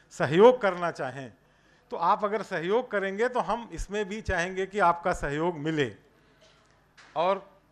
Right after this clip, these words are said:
इन्हीं सब पृष्ठभूमि में हम अपने राम जी की जो यात्रा है, देखिए मैंने कहा था भारत के संविधान में राम हैं, ये मूल संविधान बना था, उसमें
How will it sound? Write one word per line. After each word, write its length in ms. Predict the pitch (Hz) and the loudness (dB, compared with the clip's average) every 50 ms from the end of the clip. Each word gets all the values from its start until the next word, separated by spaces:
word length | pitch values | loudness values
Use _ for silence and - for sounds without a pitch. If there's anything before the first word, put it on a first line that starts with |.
| _ _ - | _ _ 0
इन्हीं 220 | 180 202 220 262 | 2 4 4 4
सब 200 | 240 - 226 226 | 4 6 4 4
पृष्ठभूमि 840 | 202 - - - - - - 190 - - 196 180 156 165 196 202 196 | 4 2 -12 -20 -16 -10 -8 -6 -6 -4 -6 -4 -2 -2 -2 0 0
में 280 | 185 185 196 226 247 - - _ _ _ _ _ _ _ _ _ _ _ - | 0 0 0 -2 -4 -10 -20 _ _ _ _ _ _ _ _ _ _ _ -12
हम 160 | 208 214 202 | -10 -10 -12
अपने 260 | 180 - 190 202 202 | -14 -16 -14 -12 -10
राम 280 | 185 180 185 202 202 185 | -8 -8 -8 -8 -8 -10
जी 120 | 185 190 | -14 -12
की 520 | 165 151 190 202 202 196 - - - - - _ _ _ _ _ _ _ _ _ _ _ _ _ _ _ _ - | -6 -2 0 0 0 0 -2 -8 -16 -20 -20 _ _ _ _ _ _ _ _ _ _ _ _ _ _ _ _ -16
जो 100 | 156 180 | -12 -12
यात्रा 480 | 185 160 165 165 175 175 - 202 190 165 | -8 -4 -4 -4 -4 -4 -4 -4 -4 -4
है, 240 | 139 147 143 131 - _ _ _ _ _ _ _ _ _ _ _ _ _ _ _ _ _ _ _ _ _ _ _ _ - 143 | -4 -8 -12 -14 -16 _ _ _ _ _ _ _ _ _ _ _ _ _ _ _ _ _ _ _ _ _ _ _ _ -14 -14
देखिए 200 | 139 - 180 180 | -10 -8 -6 -6
मैंने 220 | 170 165 165 175 | -6 -6 -6 -4
कहा 240 | 165 160 143 160 175 | 0 2 2 2 2
था 320 | - 147 143 196 226 - - _ _ _ _ _ _ _ _ _ - | 2 -2 -4 -4 -6 -10 -18 _ _ _ _ _ _ _ _ _ -10
भारत 360 | 131 123 131 156 180 196 196 - | -2 2 4 4 4 4 2 0
के 100 | 220 202 | -4 -2
संविधान 560 | - 175 160 165 160 165 143 147 175 196 214 | -2 -2 -4 -2 -2 0 2 4 4 4 4
में 180 | 214 214 214 214 | 2 0 0 0
राम 300 | 190 185 190 196 180 143 | 2 4 4 4 2 0
हैं, 360 | 123 143 139 123 101 95 - - _ _ _ _ _ _ _ _ _ _ _ _ _ _ _ _ _ _ _ - | -2 -2 -4 -4 -4 -10 -16 -20 _ _ _ _ _ _ _ _ _ _ _ _ _ _ _ _ _ _ _ -12
ये 100 | 160 180 | -10 -6
मूल 240 | 165 165 208 262 254 | -4 -2 -2 -2 -2
संविधान 540 | - 226 214 208 202 170 165 175 180 185 165 | -2 -2 -2 0 0 0 2 0 0 0 -2
बना 240 | 165 160 156 156 | -4 -2 -2 -2
था, 360 | 143 - 135 175 240 269 - - | -2 -2 -4 -4 -4 -4 -6 -10
उसमें 480 | 151 - - 180 196 196 196 190 170 | -14 -12 -6 -4 -2 -2 -2 -2 -6